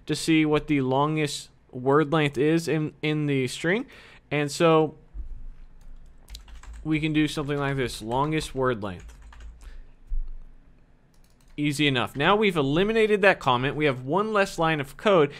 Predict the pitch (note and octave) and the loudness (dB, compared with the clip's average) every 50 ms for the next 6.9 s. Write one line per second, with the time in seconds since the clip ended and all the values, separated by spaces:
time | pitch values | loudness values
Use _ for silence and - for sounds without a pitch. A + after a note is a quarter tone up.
0 | - - - G3 A3 A3+ G3+ G3 G3 G3+ G3+ G3 G3 - G3+ G3 F#3 E3 E3 C#3+ | -16 -8 -4 0 0 2 0 0 0 0 -2 -2 -2 -2 -2 0 0 0 -2 -4
1 | - - - - - F3+ F#3+ F#3+ F#3 - - D#3+ D#3 C#3+ A#2+ - - - - - | -4 -6 -10 -6 0 2 2 2 2 0 2 2 2 2 2 -2 -14 -20 -20 -20
2 | - - - - - - - C#3+ D#3 D3+ C3+ C3 C#3 - - F3 - - A3+ A3+ | -20 -20 -20 -20 -16 -10 -4 2 4 4 4 4 0 -10 -18 -8 0 2 2 2
3 | G#3+ - - _ G3 G#3+ B3 E4 F#4+ - - A#3+ G#3+ G3+ - A3+ B3+ C#4 G4+ C#4+ | 2 0 -4 _ -2 -2 0 0 -2 0 4 2 2 2 2 -2 0 0 0 0
4 | C4+ C4+ C4+ C4 A#3 G#3 G#3 G#3+ - - - - - - E3 E3 B3 - - - | 0 0 0 0 0 0 0 0 0 -2 -2 -6 -4 2 4 4 4 2 0 -16
5 | - _ _ _ _ _ - - B2 - D3 C3+ B2+ B2 A2 A2+ A2 - - - | -20 _ _ _ _ _ -14 -12 -6 -2 -2 0 0 0 -2 -2 -4 -4 -2 -4
6 | G2+ - - G2 F2+ G2+ G#2 F#2 - A2 F#2+ F2 E2 - - - C3 - | -4 -2 -2 -2 0 0 -2 -2 -2 -4 -4 -4 -6 -6 -2 0 0 0